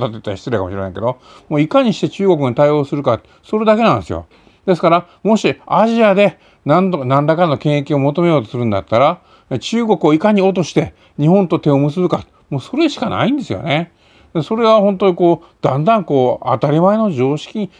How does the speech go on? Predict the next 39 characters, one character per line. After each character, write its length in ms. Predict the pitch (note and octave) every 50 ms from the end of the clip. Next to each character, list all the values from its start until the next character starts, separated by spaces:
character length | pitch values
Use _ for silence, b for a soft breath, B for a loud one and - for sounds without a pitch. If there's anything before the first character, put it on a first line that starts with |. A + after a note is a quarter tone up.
| b b
ヨ 180 | C#3 D#3+ G3
ー 20 | A3+
ロ 100 | C4+ C4+
ッ 20 |
パ 160 | - - G#3 G3
で 60 | A#3
は 80 | A3
少 160 | - - - G3+
な 100 | F#3+ D#3+
く 40 |
と 80 | D#3 F3+
も、 160 | D3 C3 B2+ _ B B B B
心 380 | B - A3+ G#3 - D#4 C4 A#3
あ 60 | G#3+
る 80 | F#3 D#3
と 60 | -
言 100 | E3+ -
っ 40 | -
た 100 | - C#3
ら 60 | B2+
変 100 | B2+ A#2+
で 80 | A2 G2+
す 80 | - -
け 100 | A#2+ G2+
ど、 60 | b b b
イ 140 | - G3 G#3+
ン 80 | A3+
テ 140 | G#3+ - E4+
リ 100 | D#4+ C#4+
ジ 80 | B3+ C4
ェ 80 | F#3+
ン 80 | F#3+ E3
ス 100 | - -
の 60 | F#3+
あ 40 | F3
る 60 | E3
国 120 | D#3 F3+ D#3
家 140 | - - G3
は、 180 | F#3 C#3+ -